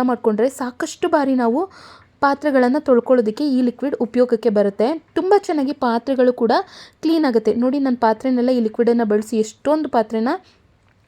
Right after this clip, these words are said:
ತೊಳೆದಿದ್ದೀನಿ ಅಂತೇಳಿ ನೀವೇ ಇಲ್ಲಿ ಗಮನಿಸಬಹುದು. ಇನ್ನೂ ಹೆಚ್ಚು ಲಿಕ್ವಿಡ್ ಕೂಡ ಮಿಕ್ಕಿದೆ, ಅಂದರೆ ಹೆಚ್ಚು ದಿನಗಳವರೆಗೆ ಇದು ಬಾಳಿಕೆ ಬರುತ್ತೆ. ನಿಂಬೆಹಣ್ಣನ್ನು ಮತ್ತು ಅರಿಶಿಣವನ್ನು ಬಳಸಿರೋದ್ರಿಂದ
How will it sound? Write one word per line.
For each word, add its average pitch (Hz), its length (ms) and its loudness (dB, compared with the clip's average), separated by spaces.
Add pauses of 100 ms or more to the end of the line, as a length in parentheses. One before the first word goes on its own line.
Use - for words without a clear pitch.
(240)
ತೊಳೆದಿದ್ದೀನಿ 262 520 2
ಅಂತೇಳಿ 226 400 0
ನೀವೇ 262 320 0
ಇಲ್ಲಿ 233 180 -2 (520)
ಗಮನಿಸಬಹುದು. 247 800 2
ಇನ್ನೂ 285 380 0
ಹೆಚ್ಚು - 260 -4
ಲಿಕ್ವಿಡ್ 254 480 -2
ಕೂಡ 240 100 6 (160)
ಮಿಕ್ಕಿದೆ, 233 420 0 (400)
ಅಂದರೆ 226 260 2 (200)
ಹೆಚ್ಚು 285 320 -4
ದಿನಗಳವರೆಗೆ 226 680 2
ಇದು 254 180 0
ಬಾಳಿಕೆ 220 420 2
ಬರುತ್ತೆ. 208 400 0 (400)
ನಿಂಬೆಹಣ್ಣನ್ನು 320 800 2
ಮತ್ತು 277 180 -2
ಅರಿಶಿಣವನ್ನು 269 680 0
ಬಳಸಿರೋದ್ರಿಂದ 208 640 0